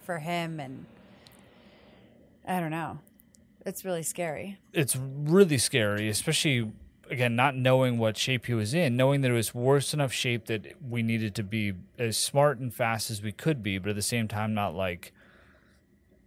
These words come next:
Speaker 2: I don't know. You don't, you don't really know how to compute all of that. But then after the fact, to be like, "Okay, the marathon happened,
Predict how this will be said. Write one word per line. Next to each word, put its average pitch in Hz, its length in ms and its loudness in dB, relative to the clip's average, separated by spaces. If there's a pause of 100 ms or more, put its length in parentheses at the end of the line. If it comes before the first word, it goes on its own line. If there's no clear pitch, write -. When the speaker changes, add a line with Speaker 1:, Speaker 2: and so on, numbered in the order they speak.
(260)
Speaker 2:
I 110 100 -2
don't 104 100 -2
know. 82 220 -4 (1120)
You 127 100 -2
don't, 120 280 2
you 113 80 -4
don't 113 200 0
really 113 160 2
know 107 160 2
how 104 140 2
to 104 120 -2
compute 104 580 -6 (480)
all 139 260 6
of 107 100 -2
that. 90 340 -4 (960)
But 131 180 2
then 123 180 2
after 120 300 4
the 123 120 -2
fact, 113 300 2
to 110 60 -6
be 113 80 -2
like, 113 160 2
"Okay, 127 220 0
the 131 100 0
marathon 127 440 2
happened, 101 640 -2